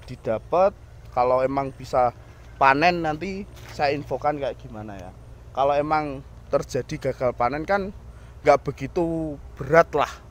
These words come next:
ongkosnya. Kemarin itu sampai ini apa namanya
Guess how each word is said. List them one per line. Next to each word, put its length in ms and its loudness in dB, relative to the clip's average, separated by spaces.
ongkosnya. 640 -4
Kemarin 480 -4
itu 160 -10
sampai 400 -6
ini 160 -10
apa 320 -4
namanya 560 -8